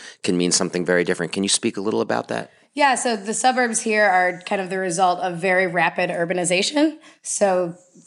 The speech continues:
Speaker 2: when you're thinking about kind of the informality of the favelas, these are entire communities, entire municipalities, cities that are kind of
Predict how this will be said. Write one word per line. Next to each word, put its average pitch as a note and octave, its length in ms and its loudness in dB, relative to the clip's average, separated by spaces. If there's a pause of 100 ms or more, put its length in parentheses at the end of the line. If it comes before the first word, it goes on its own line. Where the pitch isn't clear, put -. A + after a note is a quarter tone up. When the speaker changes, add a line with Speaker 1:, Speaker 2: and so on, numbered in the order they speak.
(120)
Speaker 2:
when G3 160 0
you're G3 100 2
thinking G#3 380 0
about F3+ 340 2 (240)
kind F#3+ 180 0
of E3+ 140 -6
the F3+ 240 2
informality F#3 720 2
of D#3+ 100 -2
the F3+ 60 -4
favelas, F3 640 2
these G3+ 220 2
are F#3 100 2
entire F3+ 580 0
communities, F3+ 720 0
entire F#3+ 640 0
municipalities, F#3+ 800 2
cities F#3 420 -2
that F3 140 2
are E3+ 80 2
kind F#3 180 -2
of - 260 -8